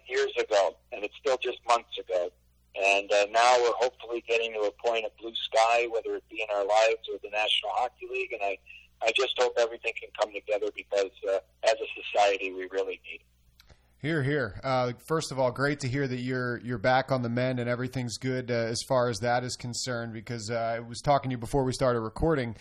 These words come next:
Speaker 2: Uh, that was, that was scary. I mean, just to hear that, I'm sure it was scary to experience it, but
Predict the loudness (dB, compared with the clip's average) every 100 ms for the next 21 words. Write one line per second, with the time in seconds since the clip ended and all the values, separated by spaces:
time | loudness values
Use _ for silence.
0 | -18 -12 -4 -2 6 6 6 0 -2 0
1 | -2 0 0 0 0 -4 -4 -6 -6 -4
2 | -2 0 2 2 -2 -4 -4 -4 -4 0
3 | 0 2 0 -4 -6 -6 -4 -4 -6 -6
4 | -6 -8 -6 -4 -4